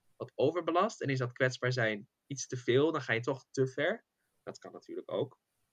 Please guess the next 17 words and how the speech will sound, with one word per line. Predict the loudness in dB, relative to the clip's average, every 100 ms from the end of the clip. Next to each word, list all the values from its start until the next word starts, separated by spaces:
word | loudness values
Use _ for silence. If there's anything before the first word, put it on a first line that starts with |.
| _
En | 0
dan | 2
is | 2
zo'n | 2 2
boek | 2 0
een | 0
heel | 0 0 -2
veilige | -6 2 4 4 0 -4
manier | -4 -4 -2 0 0
om | -2 -4 -4 -6 -12 _ _ _ _ -10
die | -2
kwetsbaarheid | 2 2 0 -6 -4
op | -4 -4
te | -6
zoeken, | -6 -4 -4 -4
zonder | -4 -2 0 2
dat | 2 0